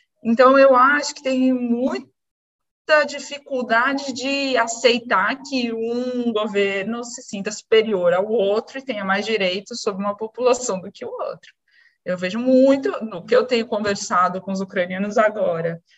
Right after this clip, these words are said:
durante a guerra, e o que eu observei na viagem em dois mil e dezessete, eu ve-, vejo um ressentimento que não é de hoje, que vem, pra não falar da Segunda Guerra Mundial, pós-Segunda Guerra, durante a União Soviética,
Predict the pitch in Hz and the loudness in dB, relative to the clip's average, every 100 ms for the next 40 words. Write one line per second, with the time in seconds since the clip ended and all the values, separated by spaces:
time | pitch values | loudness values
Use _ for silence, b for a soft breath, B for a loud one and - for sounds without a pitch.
0 | _ - 180 190 214 214 190 190 180 190 | _ -12 -6 -6 -6 -2 0 0 0 -4
1 | 180 - 185 190 185 185 - 190 190 175 | -8 -4 -2 -2 -4 -6 -6 -4 -4 -2
2 | 180 175 175 165 165 175 180 170 170 170 | -4 -6 -8 -4 -4 -4 -6 -10 -10 -12
3 | 165 170 170 175 190 226 247 240 247 247 | -12 -12 -8 -6 -6 -8 -10 -8 -8 -8
4 | 202 208 214 247 226 247 b b b _ | -6 -6 -6 -12 -12 -16 b b b _
5 | 226 233 220 240 226 220 226 233 262 254 | -2 -2 2 0 0 -2 -4 -2 0 0
6 | 277 320 247 240 233 202 175 185 190 233 | 2 6 8 8 4 -6 -6 -4 -2 -2
7 | 247 233 208 185 _ _ _ _ _ 214 | -2 -2 -2 -8 _ _ _ _ _ -2
8 | 226 269 285 - 311 208 214 269 - - | -2 -2 -4 -4 -4 0 0 0 -4 -4
9 | 240 208 196 196 196 190 175 190 220 220 | -2 0 0 0 -4 0 0 2 4 4
10 | - 226 196 180 170 185 247 233 196 233 | 2 -6 -2 0 2 2 0 -6 -2 -2
11 | 262 233 202 - 190 180 175 - | -2 -6 -6 -8 -2 -2 -2 -8